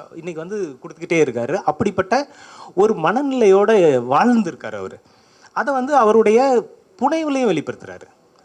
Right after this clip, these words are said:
ஆ, வெறும் கட்டுரைகளா மட்டும் சொல்லாம, அவருடைய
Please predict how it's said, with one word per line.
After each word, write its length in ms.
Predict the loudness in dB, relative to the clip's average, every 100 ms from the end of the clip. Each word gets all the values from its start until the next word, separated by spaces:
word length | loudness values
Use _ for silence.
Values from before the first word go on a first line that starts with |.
| -12
ஆ, 200 | -8 -6
வெறும் 300 | -2 -2 -2
கட்டுரைகளா 580 | -4 -4 -4 -2 0 0
மட்டும் 240 | -2 -4 -4
சொல்லாம, 520 | -4 -4 -4 -6 -8 _ _ -20 -4
அவருடைய 800 | 0 4 4 4 4 4 4